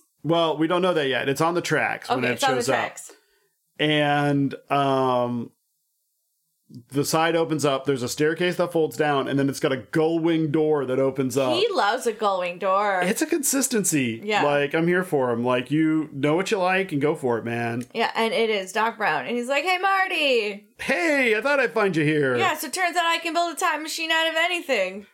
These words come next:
Speaker 1: 'Cause I'm that fucking good.
Speaker 2: Right.
Speaker 1: By the way, you remember Clara? Yeah, hi. And, you know, it's Mary Steenburgen. She's waving. She's like,
Speaker 2: Mm-hmm.
Speaker 1: "Also, our boys, Jules and Vern, turns out Doc's been having a good time."
Speaker 2: Right.
Speaker 1: And, like,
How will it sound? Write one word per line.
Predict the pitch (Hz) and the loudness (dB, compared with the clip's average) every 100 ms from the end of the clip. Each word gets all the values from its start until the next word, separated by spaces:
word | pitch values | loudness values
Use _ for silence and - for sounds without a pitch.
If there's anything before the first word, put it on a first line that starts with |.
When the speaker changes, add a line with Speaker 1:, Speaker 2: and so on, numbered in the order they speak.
| - | -10
Speaker 1:
'Cause | 151 | -4
I'm | 175 175 | -2 -2
that | 147 175 - | 0 0 -2
fucking | - 160 160 165 160 | -6 -2 0 0 0
good. | 170 190 135 127 135 - | 2 2 2 0 -2 -4
Speaker 2:
Right. | 240 240 143 123 - _ | -2 0 0 -6 -14 _
Speaker 1:
By | 208 226 | 0 2
the | |
way, | 226 | 2
you | 247 | 0
remember | 247 254 | 0 0
Clara? | - 226 196 185 185 269 320 285 - _ _ _ _ _ _ _ - | 0 0 2 2 2 0 -4 -10 -20 _ _ _ _ _ _ _ -6
Yeah, | 240 302 320 | 0 2 2
hi. | 247 285 302 | 2 2 2
And, | 320 320 226 214 | 0 -2 0 0
you | 208 | 2
know, | 202 214 | 2 0
it's | 190 | -2
Mary | 185 180 | -2 0
Steenburgen. | 180 175 190 | 0 -2 -2
She's | 202 170 | -6 -2
waving. | 143 147 160 160 - - | 0 2 0 -2 -6 -10
She's | 240 | -4
like, | 175 | -2
Speaker 2:
Mm-hmm. | 165 | 0
Speaker 1:
"Also, | 185 190 220 | 0 0 0
our | 190 180 | 0 0
boys, | 160 160 165 220 262 | 2 2 2 0 -2
Jules | - 165 170 202 | -2 0 2 0
and | 233 175 | 0 0
Vern, | 151 151 208 226 | 0 2 0 0
turns | 180 170 156 | 0 0 0
out | 156 160 233 269 - _ _ 151 | 2 2 0 -4 -14 _ _ -10
Doc's | - 123 147 - | -2 0 -2 -2
been | 170 165 180 185 - 165 | 0 0 0 -4 -6 -4
having | 151 165 | 0 0
a | 190 | 0
good | 240 233 | -2 -2
time." | 185 175 208 240 _ | 0 2 0 -4 _
Speaker 2:
Right. | 240 294 254 170 - 117 - | -4 0 0 -2 -4 -10 -2
Speaker 1:
And, | 175 180 - | 0 0 0
like, | 220 208 - | 0 0 -4